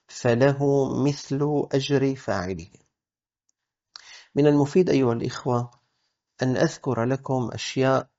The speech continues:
تعينكم على الدعوة إلى التوبة. ثلاثة أمور تعين على الدعوة إلى التوبة.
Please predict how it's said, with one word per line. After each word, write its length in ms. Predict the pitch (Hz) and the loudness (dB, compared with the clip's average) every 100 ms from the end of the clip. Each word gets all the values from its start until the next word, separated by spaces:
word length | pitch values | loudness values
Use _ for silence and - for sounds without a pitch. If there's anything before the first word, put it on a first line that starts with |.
| _ _ _ | _ _ _
تعينكم 920 | 127 107 127 139 139 135 131 139 135 104 | -2 0 2 2 2 0 -2 -2 -2 -2
على 200 | 110 110 | -2 -2
الدعوة 580 | 110 120 127 127 123 135 | -2 -2 0 -2 -2 -4
إلى 380 | 123 - 120 | -4 -2 -2
التوبة. 480 | 113 - 104 92 90 - _ _ _ _ _ _ _ _ _ _ _ - - _ - | -2 -4 -4 -4 -4 -14 _ _ _ _ _ _ _ _ _ _ _ -20 -20 _ -4
ثلاثة 560 | 123 143 160 135 - | 4 4 4 -2 -4
أمور 480 | 90 110 117 123 120 - _ _ _ _ _ | -4 -2 -2 -2 -4 -8 _ _ _ _ _
تعين 480 | - 110 127 143 139 | -2 0 2 2 0
على 200 | 104 110 | 0 -2
الدعوة 440 | 101 113 117 113 113 | -2 -2 -2 -2 -4
إلى 180 | 113 101 | -6 -6
التوبة. 440 | 104 - 95 85 | -8 -6 -6 -6